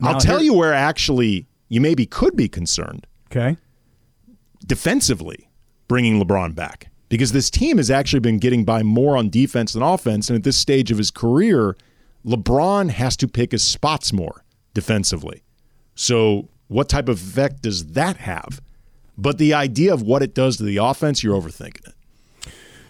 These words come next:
Speaker 2: So I told George this yesterday, and, um, you know, he kinda, he kinda laughed at me. But what I hear Jay Will saying is, um, "Hey, right now,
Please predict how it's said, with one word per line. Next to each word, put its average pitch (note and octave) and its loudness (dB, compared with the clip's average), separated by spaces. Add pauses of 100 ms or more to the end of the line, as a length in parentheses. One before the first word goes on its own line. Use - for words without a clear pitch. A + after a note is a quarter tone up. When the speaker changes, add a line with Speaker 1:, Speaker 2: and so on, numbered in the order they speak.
Speaker 2:
So - -4
I D#3+ 0
told E3 0
George D#3+ 0
this C#3 2
yesterday, C3 2 (720)
and, C3+ 2
um, B2 2 (240)
you B2 -2
know, A#2+ 4
he C3+ 4
kinda, D3 0
he C#3 -4
kinda E3 0
laughed G3+ -2
at B2+ -2
me. A2+ -2 (760)
But A#2+ -4
what D#3 2
I C#4 2
hear G#3 4
Jay F3 2
Will E3+ 4
saying E3 0
is, D3+ 2
um, D3 2 (160)
"Hey, G3+ 2
right G3 0
now, A3 0